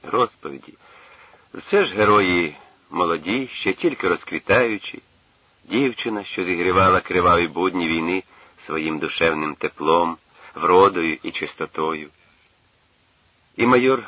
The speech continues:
Воронцов, талановитий політичний вихователь бійців, представник партії, яка є розумом, честю і совістю народу.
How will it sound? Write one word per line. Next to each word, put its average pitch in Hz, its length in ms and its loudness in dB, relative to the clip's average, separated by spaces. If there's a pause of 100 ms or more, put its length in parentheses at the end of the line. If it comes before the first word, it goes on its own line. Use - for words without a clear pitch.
(140)
Воронцов, 101 720 2 (640)
талановитий 95 720 2
політичний 90 720 -2
вихователь 87 640 0
бійців, 82 540 -8 (500)
представник 85 600 -2
партії, 85 600 -2 (580)
яка 95 220 2
є 92 160 6
розумом, 101 680 2
честю 107 640 0
і 113 100 -4
совістю 92 600 -2
народу. 78 460 -6